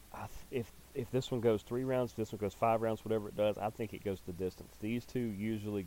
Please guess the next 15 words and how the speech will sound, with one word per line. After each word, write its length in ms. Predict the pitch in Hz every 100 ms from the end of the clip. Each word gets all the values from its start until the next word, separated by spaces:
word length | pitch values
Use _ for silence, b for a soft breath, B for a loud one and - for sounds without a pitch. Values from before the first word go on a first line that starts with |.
| 85
go 160 | 101
the 120 | 95 87
distance 480 | 98 95 - 90
on 120 | 92 92
each 180 | 90
other. 220 | 90 90 85 B B B B
So, 580 | - - 139 131 123 113 -
uh, 200 | 131 131 - 156 143 147 - - - - 127
yeah, 480 | 113 113 110 107
give 180 | 104 131
me 80 | 131
Figueiredo 680 | - 104 95 92 90 90 87 - -
in 180 | 104 95
that 180 | 95 90
one. 160 | 92